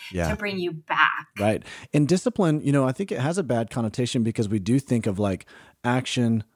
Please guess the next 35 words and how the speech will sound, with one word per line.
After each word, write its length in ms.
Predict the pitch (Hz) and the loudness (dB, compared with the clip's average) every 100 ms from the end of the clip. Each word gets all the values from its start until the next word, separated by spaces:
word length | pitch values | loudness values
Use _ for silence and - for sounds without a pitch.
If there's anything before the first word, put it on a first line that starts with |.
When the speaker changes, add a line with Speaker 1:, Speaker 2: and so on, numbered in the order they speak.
| _ _ - | _ _ -6
Speaker 1:
consequence, 720 | - 127 113 107 92 87 - | 0 0 0 -6 -6 -6 -4
or, 80 | 107 | -2
like, 260 | 104 95 - | -2 -4 -4
almost 280 | 120 123 - | 0 0 2
like 80 | 113 | 4
we 200 | 165 - | 4 4
Speaker 2:
Right. 80 | - | 2
Speaker 1:
kinda 160 | 135 | 2
lean 160 | 123 127 | 2 2
in 80 | 117 | 2
toward 200 | 123 107 | 0 -2
that 200 | 95 - | -4 -6
punishment. 600 | - 139 - 104 87 85 | -4 -2 -2 -4 -6 -2
Speaker 2:
Punishment. 880 | 262 240 226 - - 202 156 - 101 | 2 2 0 -6 -4 -4 -4 -6 0
Speaker 1:
Right. 320 | 120 131 92 | 2 2 0
Speaker 2:
Yeah. 180 | 196 165 147 | 2 2 2
Speaker 1:
Like, 100 | 139 | 0
here's, 400 | 123 139 139 - - | 2 2 2 -2 -10
okay, 420 | 104 147 165 123 | -4 0 2 2
well, 120 | 98 | 0
I'm 60 | 107 | 0
gonna 60 | |
have 100 | 110 | -2
to, 340 | 117 98 85 58 _ - | 0 -2 -2 -8 _ -4
you 140 | 113 | -2
know, 120 | 98 | 0
lay 220 | 92 101 113 | 0 2 2
the 80 | 131 | 4
hammer 300 | 160 202 156 | 2 2 2
down 280 | 110 107 107 | 2 2 0
because 460 | 104 107 98 87 | 0 0 0 0
you 240 | 107 117 117 | 2 4 4
have 240 | 117 101 | 2 0
been 360 | 113 110 110 107 - | 0 2 2 -2 -4
acting 420 | 98 113 - 120 | -6 -4 0 0